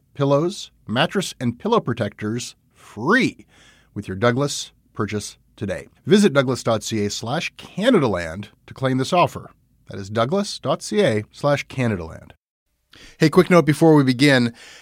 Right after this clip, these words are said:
I was telling you before that Indigo has the book on sale for pre-order for fifty percent. I'm learning so much about the book industry.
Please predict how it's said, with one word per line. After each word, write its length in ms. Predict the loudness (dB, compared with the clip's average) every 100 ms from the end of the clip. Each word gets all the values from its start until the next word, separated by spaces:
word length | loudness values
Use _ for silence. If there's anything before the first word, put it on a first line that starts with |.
| -20 _ _ _ -2
I 80 | 0
was 120 | 2
telling 260 | 2 2 2
you 40 |
before 400 | 0 2 4 6
that 140 | 4
Indigo 440 | 4 4 6 6 4
has 200 | 2 0
the 100 | 0
book 240 | 0 2
on 140 | 2 2
sale 180 | 2
for 120 | 0 0
pre-order 320 | 2 4 2
for 100 | 0
fifty 300 | -2 -4 -4
percent. 420 | -6 0 0 0
I'm 140 | 2
learning 220 | 4 4 2
so 120 | 2
much 180 | 2 0
about 160 | -2
the 60 | 0
book 240 | 0 2
industry. 460 | 2 0 0 -2